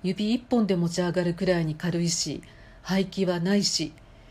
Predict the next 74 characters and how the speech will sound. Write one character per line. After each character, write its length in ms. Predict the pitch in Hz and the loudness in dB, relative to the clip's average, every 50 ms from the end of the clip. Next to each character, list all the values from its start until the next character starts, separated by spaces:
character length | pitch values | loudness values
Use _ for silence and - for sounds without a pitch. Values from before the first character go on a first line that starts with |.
| - - - - - | -20 -20 -20 -16 -8
吸 160 | - 226 226 | -4 -2 0
引 200 | 233 233 240 233 | 0 0 0 0
の 120 | 233 233 240 | 0 0 0
た 120 | 233 220 | 0 2
め 120 | 214 220 | 2 2
の 100 | 214 220 | 2 2
モ 140 | 220 226 233 | 2 2 2
ー 40 | 220 | 2
タ 120 | 226 196 | 2 2
ー 20 | 170 | 0
を 160 | 160 165 160 | 0 0 -2
積 140 | - - 185 | -2 -2 0
ん 80 | 175 | 0
で 80 | 175 185 | 2 2
い 100 | 180 175 | 2 2
な 120 | 175 185 | 2 2
い 80 | 185 175 | 2 2
の 100 | 165 160 | 0 0
で、 260 | 147 147 143 139 - - - - - - - - - | 0 0 0 0 -2 -6 -14 -20 -20 -20 -18 -10 -4
バ 100 | 175 190 | -2 -2
ッ 40 | 196 | -2
テ 180 | - - 202 | -2 -2 0
リ 140 | 185 185 190 | 0 2 0
ー 40 | 180 | 0
は 80 | 185 | 0
長 240 | 175 170 170 160 190 | 0 0 0 0 0
持 140 | 190 190 180 | 0 -2 -2
ち 80 | 180 - | -4 -4
す 120 | - 175 156 | -4 -4 -4
る 80 | 170 | -2
し、 240 | 165 - 156 - - - - - - - - | -2 -4 -4 -4 -8 -12 -18 -20 -20 -20 -14
掃 240 | - - 220 226 233 | -8 -4 -2 0 0
除 140 | 226 233 | 0 -2
機 140 | 220 - 208 | -2 -2 0
に 100 | 196 196 | 0 0
見 160 | 180 185 202 | 0 2 2
え 80 | 226 247 | 2 2
な 140 | 254 247 226 | 2 2 0
い 60 | 214 | 0
姿 380 | 214 - 208 196 196 196 185 170 | 0 0 0 0 2 2 2 2
で 240 | 180 175 170 170 - - - | 2 0 0 0 -4 -10 -10
ス 220 | - - 254 277 | -6 0 2 2
ッ 40 | 285 | 2
と 200 | 285 - - 185 | 2 0 -2 -2
自 120 | 170 - | 0 0
立 240 | 180 196 190 - 208 | -2 -2 -2 -2 -4
し 80 | - - | -4 -2
て 100 | - 196 | -2 -2
く 120 | - 190 | -2 0
れ 100 | 196 190 | -2 -2
て、 380 | 190 - 190 190 185 156 - - - - - | 0 2 2 4 4 2 0 -6 -20 -20 -12
す 120 | - - | -6 -4
ご 140 | 202 226 254 | -2 -2 -2
く 260 | - - 220 190 180 | -2 0 0 0 0
美 220 | 175 - - - 220 | 0 -2 -4 -2 -2
し 200 | - - 220 208 | 0 2 2 2
い 20 | |
の 120 | 190 175 156 | 2 2 2
で、 280 | 160 160 151 139 - - - - - - - - - - - | 2 0 0 0 -2 -8 -20 -20 -20 -20 -20 -20 -20 -20 -10
女 120 | - 180 170 | -4 -4 -2
性 200 | 170 202 190 190 | 0 0 0 0
に 120 | 180 185 | 0 0
は 80 | 160 156 | -2 -2
特 240 | - 202 208 285 277 | -4 -4 0 2 2
に 80 | 269 | 4
人 180 | 233 208 202 185 | 4 2 2 0
気 120 | - - | 0 -2
が 100 | 170 170 | -2 -2
高 240 | 170 175 156 - 180 | -2 -2 -2 0 0
い 60 | 175 | 0
ん 40 | 165 | 0
で 80 | 160 156 | -2 -2
す 80 | - | -4
ね。 280 | - 165 185 214 247 233 | -2 0 0 0 0 -2